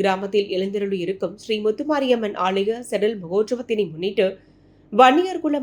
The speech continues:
மரபினரால் நடைபெற்ற சுவாமி வீதி உலாவில் திரளான பக்தர்கள் கலந்து கொண்டு சுவாமி தரிசனம் செய்தனர். இதில் சுவாமி சந்தன காப்பு அலங்காரத்தில் திருவீதி உலா வன்னியர் குல மரபினரால் மிக சிறப்பான முறையில் நடைபெற்றது. மேலும்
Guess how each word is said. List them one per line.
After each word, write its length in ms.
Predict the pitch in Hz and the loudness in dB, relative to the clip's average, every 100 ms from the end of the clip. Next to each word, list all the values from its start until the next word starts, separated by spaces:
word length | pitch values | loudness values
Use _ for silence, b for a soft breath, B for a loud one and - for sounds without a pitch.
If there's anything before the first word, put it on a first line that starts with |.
| 220 | 0
மரபினரால் 600 | 208 220 208 202 214 262 214 | 0 0 2 4 4 4 0
நடைபெற்ற 460 | 185 220 202 214 165 - | -2 0 -2 -2 -4 0
சுவாமி 300 | 226 254 262 | 0 0 -2
வீதி 180 | 196 202 190 | -6 -4 -2
உலாவில் 320 | 190 180 160 | 0 -2 -4
திரளான 340 | 214 214 240 247 | 0 2 2 -2
பக்தர்கள் 420 | 190 269 254 196 214 | -4 -2 0 2 0
கலந்து 260 | 190 170 175 | -2 -6 -6
கொண்டு 180 | 175 156 170 | -8 -8 -8
சுவாமி 300 | 214 214 262 262 | -2 -2 -2 -6
தரிசனம் 360 | 247 226 160 151 | -8 -12 -14 -12
செய்தனர். 340 | 156 190 - _ _ _ b b b b b 240 | -10 -8 -10 _ _ _ b b b b b 4
இதில் 240 | 254 302 339 | 6 6 4
சுவாமி 360 | 262 226 220 320 - | 6 6 6 -2 -2
சந்தன 360 | 233 254 285 233 | 0 0 -2 -2
காப்பு 240 | 208 - - | -2 -2 -4
அலங்காரத்தில் 580 | 185 180 190 196 190 165 240 | -4 -2 -4 -2 -2 -2 -2
திருவீதி 400 | 254 240 196 202 185 | 0 0 0 0 2
உலா 160 | 185 277 214 | 2 2 0
வன்னியர் 340 | 208 254 302 262 | 0 0 -2 0
குல 140 | 233 175 | 0 -2
மரபினரால் 520 | 180 190 185 175 160 175 | -4 -2 0 -2 -2 -2
மிக 140 | 196 330 | -2 0
சிறப்பான 340 | 330 285 262 254 190 | 0 0 -2 -2 -2
முறையில் 320 | 185 185 - 233 | -2 -2 -4 -4
நடைபெற்றது. 520 | 190 170 147 175 104 - _ _ _ _ _ _ _ _ _ _ b 226 | -4 -6 -10 -10 -12 -20 _ _ _ _ _ _ _ _ _ _ b 6
மேலும் 280 | 254 285 | 8 6